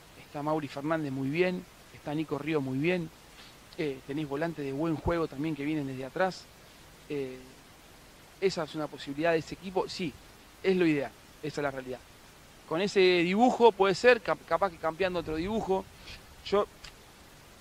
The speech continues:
rescato mucho lo de, lo de Bicho, lo de Mati, David, porque está haciendo un esfuerzo enorme en un lugar donde él no juega. Y, y él lo asume, y lo hace, y lo entiende,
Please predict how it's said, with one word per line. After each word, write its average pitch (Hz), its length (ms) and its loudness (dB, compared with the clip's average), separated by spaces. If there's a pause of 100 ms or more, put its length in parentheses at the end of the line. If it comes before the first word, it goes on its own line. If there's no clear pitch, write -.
(140)
rescato 190 400 2
mucho 202 280 2
lo 170 100 6
de, 139 880 0
lo 143 100 -2
de 147 120 0
Bicho, 165 340 -4
lo 135 80 -2
de 143 120 -2
Mati, 160 260 0
David, 147 260 0 (1040)
porque 131 120 -10
está 170 100 -8
haciendo 208 220 -2
un 185 80 0
esfuerzo 185 420 0
enorme 196 400 0 (460)
en 151 120 0
un 196 60 2
lugar 196 260 8
donde 170 280 2
él 180 120 -2
no 180 120 -2
juega. 143 380 -2 (1700)
Y, 139 40 -8
y 147 40 -4
él 160 140 -6
lo 151 80 0
asume, 214 640 -2 (240)
y 135 120 -8
lo 135 220 2
hace, 202 360 2
y 151 200 -4
lo 135 100 -4
entiende, 190 640 0